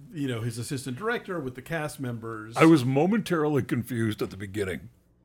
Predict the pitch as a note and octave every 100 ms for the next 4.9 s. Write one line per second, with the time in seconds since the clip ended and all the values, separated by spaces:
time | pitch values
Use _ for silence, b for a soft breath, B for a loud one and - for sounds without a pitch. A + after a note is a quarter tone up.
0 | _ _ _ B2+ G2+ D#2 - - A#2 -
1 | A#2+ G#2 F#2+ F2+ - B B B - A2
2 | - - - E3+ C#3 C#3 B2+ D3 - -
3 | B2 A#2 A2 D3 C3 B2 A#2 C3+ C#3+ C#3+
4 | A2+ A#2 F2+ D2+ F2+ B2+ - B2+ A2